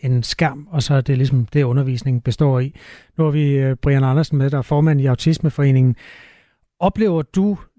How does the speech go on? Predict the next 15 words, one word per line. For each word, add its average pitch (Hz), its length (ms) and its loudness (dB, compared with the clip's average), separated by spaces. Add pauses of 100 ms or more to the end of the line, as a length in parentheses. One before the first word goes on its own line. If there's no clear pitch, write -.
(160)
det, 170 840 2 (240)
altså 147 180 2
har 147 120 0
du, 170 220 0
har 151 140 -2
du 175 120 2
andre 170 300 0
sådan 160 280 0
anekdoter 160 540 0
i 143 60 0
den, 160 300 -2 (500)
i 196 100 0
den 165 180 2
her 139 260 2 (540)
s-, - 160 -16